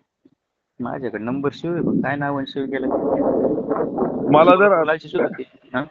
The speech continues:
Speaker 2: मला जर असेल नंबर तर पाठव, मी पण त्या शेतकऱ्याकडे जाऊन येईन त्या साईडला गेल्यानंतर, कारण तिकडनं माल चालू आहेत आपल्याला नाशिकच्या मार्केटला.
Speaker 1: हो, हो.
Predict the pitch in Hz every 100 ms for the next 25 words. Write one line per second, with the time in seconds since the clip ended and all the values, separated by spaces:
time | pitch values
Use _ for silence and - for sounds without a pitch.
0 | - - 113 123 143 151 143 147 - 147
1 | 131 143 143 139 156 143 131 120 131 135
2 | 143 120 135 - 117 - 113 98 98 110
3 | 113 113 104 110 110 95 98 95 95 95
4 | 92 107 - _ - - 107 110 107 135
5 | 135 139 139 135 - 135 110 101 92 92
6 | 90 107 - 98 - 98 90 69 50 50
7 | _ 101 90 92 82 82 _ _ _ -
8 | - 90 _ - - - 120 117 110